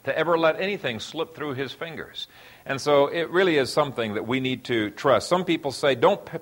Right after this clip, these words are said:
pray for patience," without meaning it, because God's going to bring up the heat.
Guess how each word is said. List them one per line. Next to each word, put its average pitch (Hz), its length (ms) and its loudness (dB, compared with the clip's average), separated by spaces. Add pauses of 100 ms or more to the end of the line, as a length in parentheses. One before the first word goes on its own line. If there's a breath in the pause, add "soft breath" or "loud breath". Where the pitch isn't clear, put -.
pray 165 220 4
for 160 160 -2
patience," 123 680 -6
without 131 380 -2
meaning 131 340 -6
it, 107 260 -6
because 117 540 -2 (420 loud breath)
God's 147 240 4
going 143 260 -2
to 131 80 -6
bring 139 220 -2
up 131 140 -4
the 123 40 -8
heat. 123 280 -6